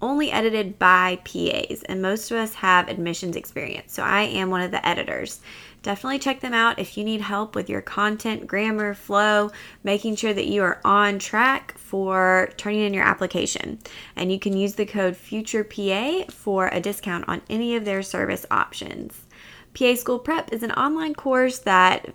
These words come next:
focuses on the anatomy, physiology, and med terms that you'll need for P A school to make sure you feel confident going into that first semester and that you are able to handle what P A school throws at you. So check that out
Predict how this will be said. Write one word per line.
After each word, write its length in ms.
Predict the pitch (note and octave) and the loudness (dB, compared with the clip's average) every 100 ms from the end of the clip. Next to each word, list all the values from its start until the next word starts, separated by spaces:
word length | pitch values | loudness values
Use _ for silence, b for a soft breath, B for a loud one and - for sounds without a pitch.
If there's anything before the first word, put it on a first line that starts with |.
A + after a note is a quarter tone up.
| - | -2
focuses 640 | A3+ A3+ A#3 B3 A3+ A3 | 0 2 0 0 0 0
on 300 | - F#3+ F#3+ | 0 0 0
the 80 | F#3 | -2
anatomy, 540 | F#3+ F#3 G3+ A#3 B3 | 0 4 4 4 -2
physiology, 640 | A#3 A#3 A3 A3 G3+ G3+ - | 0 0 2 0 0 -2 -4
and 120 | F#3 | -2
med 220 | F#3 G3 | -2 -2
terms 320 | - C#4 D#4+ | -4 -4 -4
that 140 | - - | -4 -4
you'll 160 | G3 | -2
need 260 | F#3+ F#3+ G3 | 0 -2 -4
for 320 | - F#3+ F#3+ - | -2 -4 -4 -8
P 140 | - | -4
A 140 | F#3+ G#3 | -2 -2
school 360 | - D#4 E4 - B B | -2 0 0 -2 B B
to 100 | C#4+ | -2
make 200 | D4+ D#4 | -2 0
sure 160 | E4 | 0
you 560 | D#4 C4 C4 C4 C4 C4 E3 | 0 0 0 0 0 2 4
feel 140 | D3+ | 4
confident 680 | - - A#3 A3 G3 F#3+ - | 4 0 0 0 -4 -6 -4
going 300 | F#3+ G3+ G3 | -2 -2 -2
into 180 | F#3+ G3+ | -6 -2
that 220 | - - | -2 -2
first 240 | G3+ G3 | -6 -6
semester 640 | - G#3+ C#4 C#4 C#4 C#4 C#4 B B B | -8 -6 -4 -4 0 0 -2 B B B
and 220 | - G3+ F#3+ | -4 -2 0
that 160 | F3+ | 0
you 240 | G3+ A3 G#3+ | 0 0 0
are 140 | - | 0
able 260 | - G#3 G3 | 0 0 0
to 100 | F3+ | -2
handle 580 | F#3+ A3 G#3+ G#3+ G#3+ G3+ | -4 -4 -2 0 0 0
what 180 | F#3+ | -2
P 160 | - F3+ | -2 -4
A 60 | F3 | -4
school 220 | - F3 | -6 -6
throws 280 | - G2 - | -2 -4 -4
at 140 | - | -10
you. 200 | G1+ - - B B B | -12 -14 -16 B B B
So 140 | - | -6
check 260 | A3 C#4+ C#4+ | -2 0 2
that 160 | C4+ | 4
out 360 | C4 C4 C4 | 8 8 8